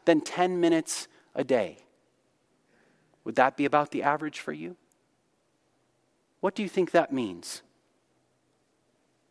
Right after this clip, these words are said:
Perhaps, as most said that they prayed only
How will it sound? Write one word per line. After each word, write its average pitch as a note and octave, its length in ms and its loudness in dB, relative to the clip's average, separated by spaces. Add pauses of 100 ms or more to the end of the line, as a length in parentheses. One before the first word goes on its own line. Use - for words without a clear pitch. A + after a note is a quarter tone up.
(340)
Perhaps, - 640 0 (360)
as B2+ 180 -2
most D3 420 6
said D#3 460 6
that C3+ 160 4
they C#3+ 120 4
prayed D#3 340 4
only D3 320 2